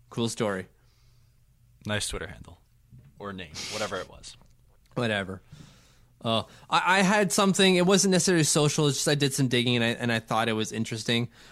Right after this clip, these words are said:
Speaker 1: that today, December thirteenth, Wayne Gretzky scored his three hundredth career N H L goal in nineteen eighty-three,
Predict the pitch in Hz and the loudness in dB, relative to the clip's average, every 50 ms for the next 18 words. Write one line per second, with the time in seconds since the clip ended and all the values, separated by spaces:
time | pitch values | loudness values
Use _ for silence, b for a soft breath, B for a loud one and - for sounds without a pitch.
0 | B B B - 117 113 110 - - - 147 135 123 120 123 123 127 127 123 - | B B B -4 -2 -2 -2 -2 -4 -2 -2 0 2 2 4 4 2 0 0 -2
1 | 117 - 127 117 113 117 113 113 - 120 113 107 - - 117 113 113 110 110 - | -2 -2 0 0 0 0 -2 -2 -2 -4 -4 -4 -4 -2 0 0 0 0 -4 -8
2 | - - - 123 120 117 117 120 113 110 - - 117 - - - 117 110 110 110 | -20 -16 -8 -4 -2 -2 -2 -2 -2 -4 -4 -8 -10 -10 -6 -4 -4 -2 -2 -4
3 | - - - 117 120 113 120 120 113 113 113 110 - - - 113 110 104 101 104 | -6 -6 -6 -4 -2 -2 0 0 0 0 -2 -4 -4 -6 -4 -4 -2 -2 -2 -2
4 | 107 107 107 110 - - 104 107 101 - 101 101 107 110 110 107 107 107 110 107 | -2 -2 -2 -2 -2 -2 -4 -4 -2 -2 -2 0 0 0 0 0 0 0 -2 -2
5 | 120 113 110 110 110 110 110 - - 120 120 123 127 | -2 -2 -2 -2 -4 -4 -8 -6 -4 -4 -2 -2 -4